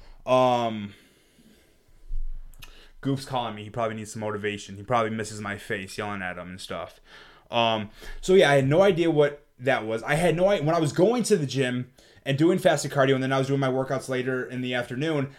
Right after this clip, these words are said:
I had no idea how mind-muscle connection. I had no idea about time under tension, um, tempo. I had no idea about any of that stuff. hit workouts,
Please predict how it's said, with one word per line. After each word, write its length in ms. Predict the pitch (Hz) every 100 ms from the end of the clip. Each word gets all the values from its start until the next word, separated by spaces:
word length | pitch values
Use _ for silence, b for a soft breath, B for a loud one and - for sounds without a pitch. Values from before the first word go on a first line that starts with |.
| -
I 80 | 160
had 180 | 180 170
no 120 | 175
idea 240 | 175 170
how 340 | 143 156 147 B -
mind-muscle 500 | 139 143 143 139 135
connection. 400 | 139 127 - 110
I 60 |
had 100 | 120
no 100 | 135
idea 360 | 143 139 135 123 B -
about 380 | 120 127 120 - - 113
time 300 | - 135 131
under 160 | 120
tension, 500 | 110 123 107 104 101 - -
um, 200 | 113 117
tempo. 340 | - 143 120
I 120 | 113
had 140 | 135 151
no 160 | 170
idea 260 | 185 165 180
about 240 | 170 - -
any 240 | 196 220
of 60 | 151
that 160 | 113
stuff. 240 | - 98 - B B B B -
hit 240 | 214 147
workouts, 600 | 143 127 127 95 92 -